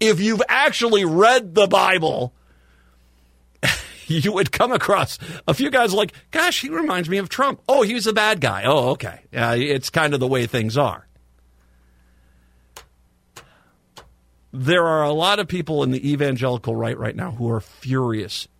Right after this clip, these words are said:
at that washing of the feet <laughs> ad, because they're, and, and they'll start off with, you know, "We just, that's not Jesus. That's not God.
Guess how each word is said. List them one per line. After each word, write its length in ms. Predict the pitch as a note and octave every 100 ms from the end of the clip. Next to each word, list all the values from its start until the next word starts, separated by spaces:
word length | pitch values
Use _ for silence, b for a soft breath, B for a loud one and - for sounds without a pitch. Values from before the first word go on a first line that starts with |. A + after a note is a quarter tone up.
| -
at 240 | A#2+ A2
that 220 | B2 A2+
washing 440 | A2 A2 A2+ - G#2+
of 80 | -
the 80 |
feet 320 | - - F3+ - -
<laughs> 120 | -
ad, 560 | - D3 - D3+ - - _ b b b b
because 600 | C#3+ - C3 A#2 A#2 - b b b -
they're, 360 | D#3 D#3 C#3 -
and, 180 | D3+ -
and 140 | D#3+
they'll 120 | E3+
start 300 | D3+ - G3
off 140 | E3+ D3
with, 220 | D3 - B2 -
you 100 | E3+
know, 220 | E3+ D#3+ -
"We 160 | D3
just, 200 | G3+ F#3 - -
that's 300 | F#3 A#3+ -
not 220 | F#3+ -
Jesus. 500 | - G#2+ G2 C3+ D#3+
That's 280 | G#3+ A3 -
not 300 | C#4 - G2
God. 540 | A#2+ G2+ F2 - -